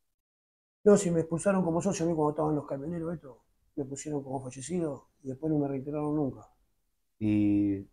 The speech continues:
Speaker 2: me acuerdo de eso, que fue, tomó
Speaker 1: Sí.
Speaker 2: relevancia que se haga fallecido en la aplicación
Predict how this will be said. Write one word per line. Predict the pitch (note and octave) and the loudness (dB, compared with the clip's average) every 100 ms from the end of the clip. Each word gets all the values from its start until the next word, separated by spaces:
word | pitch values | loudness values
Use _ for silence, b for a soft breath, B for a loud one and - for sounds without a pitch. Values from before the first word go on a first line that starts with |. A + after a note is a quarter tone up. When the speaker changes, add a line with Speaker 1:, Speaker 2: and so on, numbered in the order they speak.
| F#2+ | -6
Speaker 2:
me | |
acuerdo | F#2+ A#2+ A#2 G2+ G2 | 2 6 6 6 2
de | |
eso, | F#2 F#2 F2 _ | 0 -6 -10 _
que | - | -16
fue, | F#2 G#2 G2 F#2 F#2 F#2 F#2+ _ _ _ _ _ _ _ _ | -8 -2 -2 -2 -6 -14 -18 _ _ _ _ _ _ _ _
tomó | - G#2 | -2 2
Speaker 1:
Sí. | A#2+ | 4
Speaker 2:
relevancia | A2 G#2 A#2 A#2 G2+ - F#2 | 4 6 6 6 0 -6 -6
que | F#2+ | -6
se | F#2 | -4
haga | G#2+ G#2+ G2 F#2+ F#2+ - | -2 0 -2 -6 -12 -14
fallecido | G2+ G2 F#2 A2+ | -14 -12 -4 0
en | G#2 | 0
la | |
aplicación | F#2+ G2+ G#2 - G#2+ G2 | -2 -6 -8 -6 -6 -6